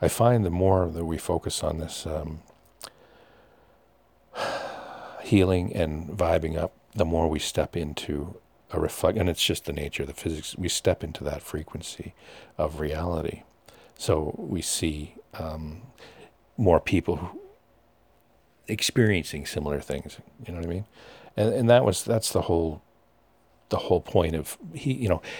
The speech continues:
we get these messages, "Forget about trying to help other people, just heal yourself, heal thyself, physician, heal thyself,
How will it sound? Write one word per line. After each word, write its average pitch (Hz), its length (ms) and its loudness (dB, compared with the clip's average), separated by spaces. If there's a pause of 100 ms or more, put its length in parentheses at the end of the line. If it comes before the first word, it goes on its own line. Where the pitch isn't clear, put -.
(460)
we 117 100 4
get 120 160 4
these 95 200 -6
messages, 98 540 4
"Forget 110 380 2
about 98 200 4
trying 107 200 2
to 90 80 0
help - 240 -2
other 90 180 0
people, 87 400 -8
just - 300 -8
heal 110 260 4
yourself, 80 720 0
heal 87 280 0
thyself, 78 600 -6
physician, 78 440 -6
heal 78 260 -8
thyself, 78 480 -8